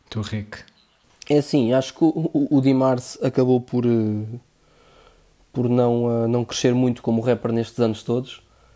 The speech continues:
Speaker 2: Já o, o Sagaz, eu sinto que ele tá mais em forma agora do que o que estava, tipo, há uns anos atrás, sei lá.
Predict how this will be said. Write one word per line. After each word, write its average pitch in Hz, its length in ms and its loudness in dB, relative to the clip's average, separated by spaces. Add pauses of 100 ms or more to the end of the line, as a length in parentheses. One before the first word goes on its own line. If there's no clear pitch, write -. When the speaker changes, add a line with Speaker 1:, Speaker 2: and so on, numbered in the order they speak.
(480)
Speaker 2:
Já 135 280 2
o, 139 420 0
o 139 60 0
Sagaz, 131 520 2
eu 139 180 -2
sinto 139 360 -4
que - 80 -2
ele 131 80 0
tá 135 180 0
mais 139 320 0
em 139 120 0
forma 131 500 0
agora 131 380 2
do 135 100 -6
que - 80 -10
o 135 80 -4
que - 60 -14
estava, 135 480 0
tipo, 127 1000 -4 (800)
há - 140 -8
uns 110 160 -2
anos 117 160 0
atrás, 123 340 -2
sei 117 120 -10
lá. 107 180 -14